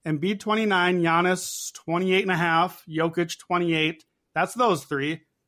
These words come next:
Here's the rest of the age range. Tatum is twenty-five, Booker twenty-seven, Luka twenty-four. He's in this year. Shai is twenty-five. I know we'll get to him a little further down the list. Donovan Mitchell,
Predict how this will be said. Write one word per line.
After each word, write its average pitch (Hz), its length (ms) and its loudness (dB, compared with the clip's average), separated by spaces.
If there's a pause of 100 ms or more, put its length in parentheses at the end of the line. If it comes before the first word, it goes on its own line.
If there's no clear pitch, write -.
(120)
Here's 208 240 0
the 208 80 2
rest 196 240 2
of 160 60 -10
the 165 140 -2
age 147 160 -2
range. 127 380 -10 (400)
Tatum 196 400 2
is 180 100 -4
twenty-five, 175 800 0 (120)
Booker 175 280 0
twenty-seven, 180 960 0 (280)
Luka 175 320 2
twenty-four. 165 760 2
He's 156 200 -2
in 160 200 2
this 165 240 0
year. 165 380 0 (200)
Shai 170 400 0
is 165 180 -2
twenty-five. 147 720 0
I 151 80 0
know 139 140 0
we'll 143 80 0
get 151 180 -2
to 156 100 2
him 160 300 4
a 170 80 0 (460)
little 160 200 0
further 185 260 2
down 180 200 2
the 175 60 0
list. 180 340 0
Donovan 175 380 2
Mitchell, 156 500 -2